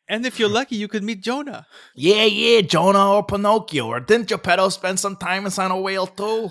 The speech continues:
Speaker 1: I think so, yes. I think they made
Speaker 2: Everybody.
Speaker 1: it sneeze, like in Osmosis Jones.
Speaker 2: Yeah, they made it all smoky, and the whale went,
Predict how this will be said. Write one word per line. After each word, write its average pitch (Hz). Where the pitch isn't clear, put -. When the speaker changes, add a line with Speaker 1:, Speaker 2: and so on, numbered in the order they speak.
Speaker 1:
I 277
think 311
so, 160
yes. 156
I 208
think 269
they 214
made 247
Speaker 2:
Everybody. 175
Speaker 1:
it 131
sneeze, 254
like 180
in 170
Osmosis 165
Jones. 190
Speaker 2:
Yeah, 202
they 175
made 185
it 180
all 180
smoky, 196
and 127
the 135
whale 151
went, 151